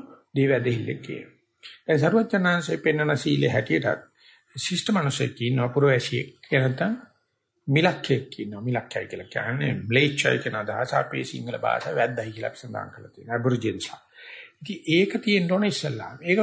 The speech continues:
කොතනද ඉන්නේ කියන එක තමන් රකින්න සමාදන් වෙලා තියෙන සීලයේ හැටියට තමන්ටම තීන්දුව කරගන්න පුළුවන්. හැබැයි පරිස්සම් වෙන්න.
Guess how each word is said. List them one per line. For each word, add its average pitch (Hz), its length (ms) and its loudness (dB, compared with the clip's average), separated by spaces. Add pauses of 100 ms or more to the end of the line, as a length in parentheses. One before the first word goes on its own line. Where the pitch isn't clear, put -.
(100)
කොතනද 220 500 4
ඉන්නේ 190 280 6
කියන 143 220 2
එක 196 100 0
තමන් 170 340 -2
රකින්න 160 360 -2
සමාදන් 139 580 -4
වෙලා 135 200 2
තියෙන 127 260 -4
සීලයේ 185 520 4
හැටියට 143 320 2 (680)
තමන්ටම 175 480 2
තීන්දුව 147 340 -2
කරගන්න 131 360 0
පුළුවන්. 120 180 0
හැබැයි 127 260 0
පරිස්සම් 120 400 -2
වෙන්න. 98 240 -6